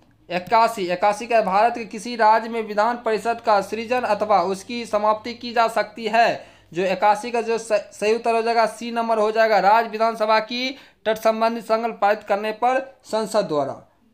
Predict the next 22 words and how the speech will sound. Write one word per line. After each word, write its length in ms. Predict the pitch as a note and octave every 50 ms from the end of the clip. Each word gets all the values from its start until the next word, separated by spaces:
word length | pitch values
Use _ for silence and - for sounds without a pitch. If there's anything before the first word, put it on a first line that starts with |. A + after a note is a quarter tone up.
| _ _ _ _ _ _ _ _ _ _ _ _ _ _ _ _ _ _ _ _ _ _ _ _ _ _ _ _ - D#3+
चलिए, 200 | E3 E3+ F#3+ G#3
नेक्स्ट 240 | G#3 A3 A3+ A3 -
सवाल 260 | A#3+ A#3 A#3 A#3 A3+
है 140 | A3 A3 A3
अब 380 | G#3+ A3+ A#3+ A#3 - - - _ _ _ _ _ _ _ _ _ _ _ - - _ _ _ _ _ _ _ _ _ C3
बेरासी। 640 | C3+ D3+ F3 F#3+ G3+ G#3 G#3+ G#3 G#3 F#3+ C#3 - - _ _ _ _ _ _ _ _ _ -
बेरासी 460 | C#3+ D3+ E3 F#3 F#3+ G#3 G#3 - A#3 A#3+
में 120 | A#3+ A#3
क्या 160 | B3 A#3 A#3+
करना 360 | A#3+ A#3 A#3 A#3 A#3 A#3+ A#3
है 100 | A#3 A#3+
जी? 260 | A3 G3+ F3 D#3 - -
एक 240 | F3+ G3 G#3 G#3 A3+
और 160 | A3+ A3 A3
सूची 360 | - - G#3+ G#3+ - A#3 A#3
को 160 | G#3+ A3+ A3+
दूसरी 280 | A3 A3 A3 G#3+ A3 -
सूची 180 | A3 - - A3+
में 180 | A#3 A#3 A#3
मिलान 340 | A#3 G#3+ G3+ G3+ A3 A3 A3
करना 360 | G#3+ G#3+ G3+ G3+ G3+ G3+ F#3+
है। 340 | F3+ - D#3 B2+ - -